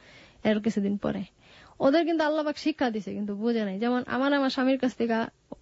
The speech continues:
ওর দাদি আলাদা করে রাখতো, আর ওর দাদির স্বামী সারা জীবনের জন্য নিয়ে গেছে। বলা ঠিক না, আল্লাহ রাগ হয়। তারপর বলি যে মানুষের, আহ, বুঝবার ক্ষমতা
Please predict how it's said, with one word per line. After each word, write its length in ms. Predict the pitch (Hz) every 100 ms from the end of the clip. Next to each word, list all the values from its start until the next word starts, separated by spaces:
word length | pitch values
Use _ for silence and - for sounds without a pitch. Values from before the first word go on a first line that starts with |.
| _ -
ওর 160 | 220
দাদি 320 | 247 226 202 185 - - -
আলাদা 260 | 214 220 233
করে 180 | 220 214
রাখতো, 380 | 214 - 269 262 _ - - - _ _
আর 260 | - - 208 - _
ওর 220 | 370 262
দাদির 240 | 254 285 285
স্বামী 280 | 262 254 240
সারা 240 | 220 220
জীবনের 440 | 220 262 285 294
জন্য 180 | 247 240
নিয়ে 240 | 220 226 208
গেছে। 120 | 214
বলা 280 | 220 285 311
ঠিক 280 | 302 -
না, 120 | 202 196
আল্লাহ 200 | 208 208
রাগ 300 | 208 208 190
হয়। 180 | 196 269 _ _ - - _
তারপর 260 | 254 277 277
বলি 560 | 240 294 311 294 220
যে 360 | 214 214 214 226
মানুষের, 760 | 233 240 247 - 269 269 269 262 _ _ _ -
আহ, 240 | 208 208
বুঝবার 440 | 202 226 254 277
ক্ষমতা 540 | 269 277 269 254 214